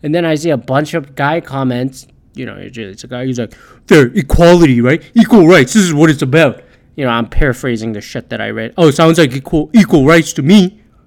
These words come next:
Whoa, whoa, whoa. And there are some on the other hand that are like, "Oh, blah, blah, blah, blah, it's unfair. Like, the earning is, like, so uneven. You can't just do fifty percent split everything." And some men come defend it or something. All right, listen up. Um, I'm gonna say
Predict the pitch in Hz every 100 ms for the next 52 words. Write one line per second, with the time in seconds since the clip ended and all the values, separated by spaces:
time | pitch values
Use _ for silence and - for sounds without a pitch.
0 | _ - 147 156 160 185 156 151 _ _
1 | _ 165 170 175 165 151 - 170 151 139
2 | 131 123 113 107 113 113 117 117 117 131
3 | 415 508 508 523 523 508 523 523 508 466
4 | 508 494 - 494 480 415 427 427 262 466
5 | 466 427 403 415 - 359 285 427 440 403
6 | 359 427 453 415 403 339 403 370 349 330
7 | 359 320 - 381 349 359 392 381 156 143
8 | 190 165 135 131 117 143 117 - 127 123
9 | 131 131 147 131 147 127 _ _ _ _
10 | _ _ _ _ _ _ - 196 214 151
11 | 170 233 233 180 117 _ - 151 143 135
12 | 233 _ _ _ _ _ _ _ _ _
13 | _ - _ _ - 254 302 247 254 175
14 | 110